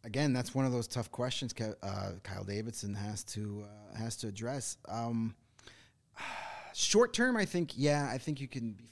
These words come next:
fine bringing him back. And, and listen, you wanna get a really good draft pick for <laughs> twenty twenty-three,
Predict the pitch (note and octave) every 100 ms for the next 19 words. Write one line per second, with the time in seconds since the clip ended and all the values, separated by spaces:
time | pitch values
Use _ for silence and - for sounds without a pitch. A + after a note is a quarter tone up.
0 | - A#2 B2 B2 B2 A#2+ B2 A#2 B2+ D3
1 | A2 F#2 G#2+ A2 - - D3+ - F#2+ -
2 | _ _ _ _ _ _ G#2+ A#2 C3 D3
3 | C3+ A2 C3+ B2+ F#2+ G2+ C3+ B2 C3 A2+
4 | A#2 B2+ - B2+ - B2 - C#3 B2+ -
5 | C3 B2 A2 B2+ E3 A#2+ A#2